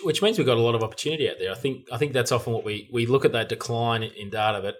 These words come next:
we can actually look at it the other way and say, "Wow, three in four people are actually open or, as you say, neutral towards Christianity." Uh, the hostility that we're seeing necessarily in the, in the media, um,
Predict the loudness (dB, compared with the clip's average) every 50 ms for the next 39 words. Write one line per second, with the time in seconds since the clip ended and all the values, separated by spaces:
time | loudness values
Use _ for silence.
0 | -12 -12 -10 -6 -2 -2 -2 0 -2 -4 -6 -6 -6 -6 -6 -6 -4 -4 -4 -4
1 | -4 -6 -6 -8 -8 -8 -6 -6 -6 -6 -2 0 0 0 0 -4 -8 _ -8 -2
2 | 2 2 2 2 0 -2 0 0 0 0 -2 -6 -8 -8 -8 -12 -12 -12 -16 _
3 | _ _ _ _ _ -2 0 0 0 -2 -4 -6 -6 -8 -10 -10 -6 -4 -2 -2
4 | -2 -2 -4 -4 -6 -6 -10 -12 -14 -10 -8 -6 -4 -4 -6 -8 -12 _ _ _
5 | _ _ _ -10 -8 -6 -4 -4 -2 -2 -2 -4 -4 -6 -8 -8 -8 -8 -10 -10
6 | -10 -10 -10 -10 -8 -8 -8 -10 -12 -14 -14 -12 -12 -10 -10 -8 -8 -10 -10 -12
7 | -14 -16 _ _ _ _ _ _ -8 -6 -4 -4 -4 -4 -4 -2 -2 -2 0 0
8 | 2 2 2 2 2 0 -4 -4 -4 -6 -6 -6 -6 -6 -8 -8 -8 -8 -8 -8
9 | -6 -6 -6 -6 -8 -10 -12 -14 -14 -14 -14 -12 -10 -8 -8 -6 -6 -6 -6 -8
10 | -8 -12 -16 _ _ -16 -14 -12 -10 -10 -10 -12 -14